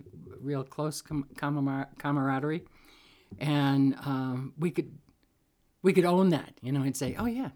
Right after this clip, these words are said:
yeah." Then you get 'em off your back. And I went, "Yeah, that's what I do, too. That's my harsh response." And I say it in such a domineering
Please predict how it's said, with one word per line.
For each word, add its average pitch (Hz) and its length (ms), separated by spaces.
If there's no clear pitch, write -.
yeah." 233 160
Then 190 160
you 170 60
get 180 100
'em 175 80
off 160 140
your 165 80
back. - 360
And 143 120
I 139 60
went, 139 240
"Yeah, 202 260
that's 156 240
what 175 100
I 240 140
do, 101 200
too. 110 380
That's - 260
my 131 180
harsh 139 320
response." 170 680
And 147 160
I 135 80
say 165 280
it - 80
in 170 100
such - 300
a 135 440
domineering 175 800